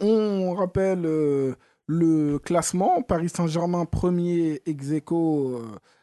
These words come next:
avec Monaco. Monaco, deuxième. Troisième, l'Olympique de Marseille à dix-sept points. Euh,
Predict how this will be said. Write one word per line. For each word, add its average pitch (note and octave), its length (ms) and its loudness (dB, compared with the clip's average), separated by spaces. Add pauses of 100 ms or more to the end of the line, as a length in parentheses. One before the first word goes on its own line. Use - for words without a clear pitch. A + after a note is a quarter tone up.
(160)
avec D3 320 -2
Monaco. D3+ 500 -2 (380)
Monaco, A#2 340 -6
deuxième. C3+ 580 -4
Troisième, C#3+ 960 -2
l'Olympique C#3 440 -4
de B2 100 -6
Marseille F3 480 -4
à C#3 80 0
dix-sept A#2 360 -12
points. F3 260 -4 (560)
Euh, B2 680 -4